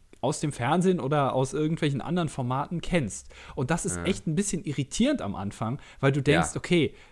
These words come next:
Speaker 1: ähm, also wenn die jetzt hier so Leute beleidigt, einfach so ohne Kamera,
Speaker 2: Ja.
Speaker 1: meint die das jetzt ernst? Oder,
Speaker 2: Ich war
Speaker 1: ähm,
Speaker 2: komplett überfordert und hatte so, ich war so kurz so, oh Gott, <laughs> weißt du, weil
Speaker 1: Ja,
Speaker 2: ich
Speaker 1: du
Speaker 2: kann
Speaker 1: warst
Speaker 2: mit sowas immer schlecht umgehen, weißt du?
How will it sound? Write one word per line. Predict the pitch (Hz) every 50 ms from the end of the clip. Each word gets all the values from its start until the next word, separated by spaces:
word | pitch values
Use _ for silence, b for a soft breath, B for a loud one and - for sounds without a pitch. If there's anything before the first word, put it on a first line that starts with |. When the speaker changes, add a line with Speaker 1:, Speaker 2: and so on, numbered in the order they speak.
| b b -
Speaker 1:
ähm, | 143 135 123 127 123 120 110 - b b b b b b _ _ _ - _
also | - 127 120 131 117
wenn | 127 131 151
die | 160
jetzt | 156 151 143 -
hier | - 143 135 131 127
so | 127 123 120
Leute | 110 127 156 156 160
beleidigt, | 123 110 95 87 85 92 101 113 98 -
einfach | 92 98 - - 101
so | - - - 110 110 -
ohne | 139 127 123 120
Kamera, | - 135 139 131 113 92 90 87 87 85
Speaker 2:
Ja. | - - - _
Speaker 1:
meint | - 107 117 127
die | - 120
das | 117 107 -
jetzt | 120 101 - -
ernst? | 71 73 104 151 208 - - - -
Oder, | 139 131 131 127 127
Speaker 2:
Ich | 110
war | 107 104 101
Speaker 1:
ähm, | 135 135
Speaker 2:
komplett | 110 104 - - - 110 104 101
überfordert | 101 107 101 98 - - 104 98 92 87 82 80 90
und |
hatte | 101 95 92 92 87 80
so, | 85 92 92 90 - - - 98 98 101 - B B B
ich | B 107 101 123
war | 123 120
so | 113 123 123 120 113 117 B B B B B
kurz | - - 139 131 131 127
so, | 113 104
oh | 101
Gott, | 90 107 104 95 - - - - - -
<laughs> | 151 131 - -
weißt | 170 - - - - - - -
du, | 135
weil | 117 110 113 120 127 - 113 - 107 - - - B B B B
Speaker 1:
Ja, | 170
Speaker 2:
ich | 165
Speaker 1:
du | 180
Speaker 2:
kann | 185 185
Speaker 1:
warst | 185 139 143
Speaker 2:
mit | 151
sowas | 131 135
immer | 127 131
schlecht | 127 - 139 131 131 -
umgehen, | 151 143 113 101 92 87
weißt | 87 90 92 - - -
du? | 139 151